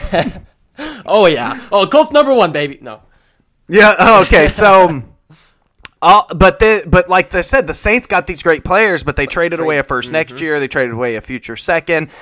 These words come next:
Speaker 2: Then they had to trade up to get Olave. But, uh, for their team, I, I don't know. Who, who do you got? The only thing I would say about the Saints that keeps me from pulling the trigger here is just that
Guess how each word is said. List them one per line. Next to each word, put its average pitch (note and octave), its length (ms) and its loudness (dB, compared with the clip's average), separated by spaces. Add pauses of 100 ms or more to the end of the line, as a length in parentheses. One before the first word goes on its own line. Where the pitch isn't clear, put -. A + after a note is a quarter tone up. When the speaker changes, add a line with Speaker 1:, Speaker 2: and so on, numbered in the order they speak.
(140)
Speaker 2:
Then D#3+ 160 -2
they D3+ 100 0
had C#3 200 0
to - 80 -12
trade B2 380 -2
up D3 360 0
to C#3 120 -8
get B2+ 180 -4
Olave. D3+ 760 2
But, B2+ 440 -4 (600)
uh, C3 540 -4
for F3+ 200 -4
their G#3 200 2
team, C#3+ 920 -6 (1400)
I, D#3+ 200 2
I F3+ 80 4
don't F3+ 120 2
know. A2 140 -6
Who, B3 300 -4
who B3+ 100 -2
do C4+ 80 -2
you A3 60 -6
got? G#3 140 -4
The G#3+ 100 4
only D4 180 2
thing B3 180 0
I A3 60 4
would G#3 160 0
say G3+ 160 -2
about F#3 180 -2
the D#3 80 -10
Saints D#3+ 320 -4
that E3 100 -12
keeps E3 280 -10
me D#3 100 -10
from C#3 160 -12
pulling D#3 200 -6
the C3+ 60 -6
trigger C#3 280 -10
here C#3+ 160 -4
is C#3 140 -10
just - 340 -8
that C3+ 240 -4